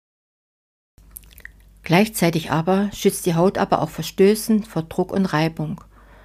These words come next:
Zusätzlich kann die Haut Arzneimittel aufnehmen und Giftstoffe verarbeiten. Und die Haut, die wirkt somit wie, wie eine chemische Fabrik, der zahlreiche Aufgaben zukommen. Selbst für die Prägung des Immunsystems ist die Haut unerlässlich.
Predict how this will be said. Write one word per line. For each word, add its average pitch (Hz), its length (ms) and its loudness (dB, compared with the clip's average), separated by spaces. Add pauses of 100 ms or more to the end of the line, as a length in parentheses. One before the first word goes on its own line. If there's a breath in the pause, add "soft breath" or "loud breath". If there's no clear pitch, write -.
(460 soft breath)
Zusätzlich 220 540 4
kann 202 140 4
die 190 100 2
Haut 190 260 2
Arzneimittel 202 520 2
aufnehmen 185 520 0
und - 140 -6
Giftstoffe 165 500 -8
verarbeiten. 165 760 -8 (840 soft breath)
Und 190 140 6
die 180 80 4
Haut, 202 300 8
die 175 120 4
wirkt 202 240 2 (320)
somit 190 400 0
wie, 185 580 2
wie 196 200 2
eine 226 160 6
chemische 220 300 6
Fabrik, 214 560 0
der 190 180 2
zahlreiche 196 540 2
Aufgaben 175 440 -2
zukommen. 165 600 -8 (1400 soft breath)
Selbst 240 340 2
für 226 80 -2
die 220 80 2
Prägung 190 380 2
des 196 160 -2
Immunsystems 190 1040 -2 (160)
ist - 180 -8
die 156 100 -2
Haut 170 200 -2
unerlässlich. 156 760 -4